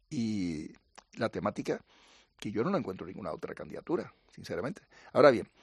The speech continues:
al final, aquí, eh, Estados Unidos, que es uno de los rivales, con Minnesota, con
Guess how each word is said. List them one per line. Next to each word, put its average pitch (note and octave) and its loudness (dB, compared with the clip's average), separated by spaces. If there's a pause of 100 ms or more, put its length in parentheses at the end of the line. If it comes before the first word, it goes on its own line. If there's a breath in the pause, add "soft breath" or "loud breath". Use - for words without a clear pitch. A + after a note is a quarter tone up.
(320 loud breath)
al G#2 2
final, D3 10 (240)
aquí, C#3+ 0 (220)
eh, - -6
Estados G#2+ 2
Unidos, A2 0
que - -6
es F#2 -6
uno A2 2
de G2 2
los F#2 -2
rivales, - -2 (200)
con C2 -6
Minnesota, B1+ -2
con - -16